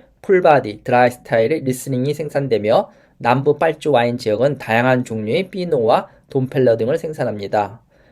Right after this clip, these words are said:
폴스트, 다이데스하임은 가파른 서쪽의 경사지에 위치하며, 완스템, 무거운 바디 스타일의 리슬링을 생산합니다. 실바너는 리슬링에 비해 향기로운 아로마와 산도가 부족하지만,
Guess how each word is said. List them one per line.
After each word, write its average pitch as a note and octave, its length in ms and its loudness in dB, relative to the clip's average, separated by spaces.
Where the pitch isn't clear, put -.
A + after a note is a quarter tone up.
폴스트, - 680 -4
다이데스하임은 B2 960 0
가파른 D#3+ 440 -2
서쪽의 D3+ 400 -6
경사지에 B2+ 460 -2
위치하며, G#2+ 640 -4
완스템, A#2+ 680 -2
무거운 C3 460 0
바디 A2+ 260 -2
스타일의 A#2+ 520 -2
리슬링을 B2+ 500 -4
생산합니다. A2+ 800 -4
실바너는 F#3 680 4
리슬링에 C#3 540 -2
비해 A#2+ 240 4
향기로운 E3 560 0
아로마와 A#2+ 540 2
산도가 E3 440 0
부족하지만, A2+ 720 -4